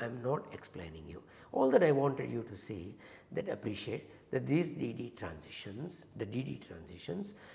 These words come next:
are very strong in tetrahedral, at least fifty to sixty fold or even hundred fold stronger in tetrahedral, and they are very weak in octahedral. Reasons I am not explaining for you. Now take some example case here,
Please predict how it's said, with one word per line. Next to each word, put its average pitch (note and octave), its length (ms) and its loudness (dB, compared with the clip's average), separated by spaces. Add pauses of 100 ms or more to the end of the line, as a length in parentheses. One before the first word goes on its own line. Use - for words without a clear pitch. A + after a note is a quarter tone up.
(220)
are A#2 180 0 (100)
very E3 320 6
strong D#3+ 760 8
in G#2 160 0
tetrahedral, C#3+ 800 2 (300)
at - 140 2
least D#3 160 4
fifty D3+ 320 4
to - 100 -2
sixty C#3+ 400 0
fold C3 320 2
or B2 80 -4
even A#2 240 -4
hundred D#3 400 2
fold B2+ 280 2
stronger A#2+ 460 -2
in B2 300 -4
tetrahedral, E3 640 0 (400)
and A3+ 100 0
they G#3 60 8
are F#3 80 8
very F3+ 420 4
weak D3 380 4
in C3 140 -2
octahedral. - 640 -10 (500)
Reasons G#3+ 420 6
I - 60 -2
am A2+ 80 -2
not F2 160 -6
explaining D#2+ 540 -12
for - 140 -12
you. - 160 -12 (1300)
Now G#3+ 140 8
take F#3 340 8
some - 340 4
example A#2+ 720 -2
case G2+ 360 -4
here, C#3 360 2